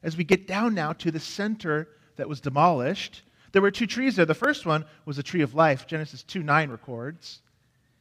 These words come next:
"And out of the ground the Lord made to spring up every tree that's pleasant to the sight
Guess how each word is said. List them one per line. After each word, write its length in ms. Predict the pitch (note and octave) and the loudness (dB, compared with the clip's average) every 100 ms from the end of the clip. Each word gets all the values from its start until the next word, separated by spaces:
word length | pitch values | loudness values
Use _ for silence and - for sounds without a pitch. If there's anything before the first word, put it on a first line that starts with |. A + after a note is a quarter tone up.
| _ _ _ _ _ _ _ B2 | _ _ _ _ _ _ _ 0
"And 80 | |
out 180 | C3 E3 | 6 8
of 80 | E3+ | 6
the 60 | D3 | 4
ground 320 | C#3+ C#3 C#3 | 6 6 4
the 60 | |
Lord 280 | C#3 D#3 D3 | 2 2 2
made 220 | D3 D3+ | 0 0
to 80 | C#3 | -2
spring 400 | - - D#3+ D#3 | -12 -8 -4 -2
up 200 | D3+ D3 - | -2 -2 -4
every 320 | F#3+ F#3 G#3+ | -4 -4 -10
tree 280 | - - A3 | -10 -6 -4
that's 240 | F#3+ - | -4 -8
pleasant 440 | - G3 F#3 F#3 F3+ | -4 0 2 0 -8
to 80 | F3 | -8
the 100 | E3+ | -8
sight 400 | - D#3 D3 | 0 2 2